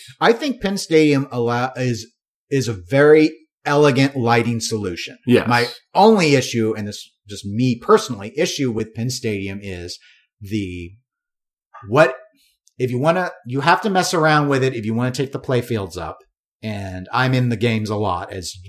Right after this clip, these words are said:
Speaker 1: even when you're over, you see, I, if something's wrong with a game, I just pop it open
Speaker 2: Yeah.
Speaker 1: and fix it. And, but the more compelling issue is that I understand the technology that's being used to provide the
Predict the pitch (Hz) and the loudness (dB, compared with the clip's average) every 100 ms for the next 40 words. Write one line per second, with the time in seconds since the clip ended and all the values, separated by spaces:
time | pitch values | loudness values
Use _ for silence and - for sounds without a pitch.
0 | 117 131 147 143 123 139 151 117 98 101 | -18 0 0 2 2 4 4 2 -4 -10
1 | - 120 113 113 120 123 113 240 180 117 | -4 -4 -2 -4 -6 -8 -2 -2 -2 2
2 | 143 147 113 117 151 123 156 - 160 139 | 2 4 2 0 0 0 -4 -2 0 0
3 | 139 214 104 92 - - 156 120 127 127 | -4 -6 -8 -10 -14 0 4 4 0 -2
4 | 247 247 - 80 _ _ - - _ - | -2 -2 -6 -12 _ _ -20 -20 _ -4
5 | 156 147 139 135 143 156 123 147 147 156 | 0 2 4 2 -2 -8 0 0 2 -2
6 | 175 175 143 170 165 147 131 135 123 110 | 2 2 2 4 4 4 0 0 0 0
7 | 107 101 104 _ _ _ _ _ _ _ | -4 -4 -6 _ _ _ _ _ _ _
8 | _ _ - 143 143 156 180 185 - 170 | _ _ -2 2 2 4 4 4 2 2
9 | 156 135 143 - 127 131 131 120 107 117 | 2 2 0 -2 2 4 4 2 -2 0
10 | 117 104 110 - - 101 107 107 | 0 2 0 -2 -6 -2 0 0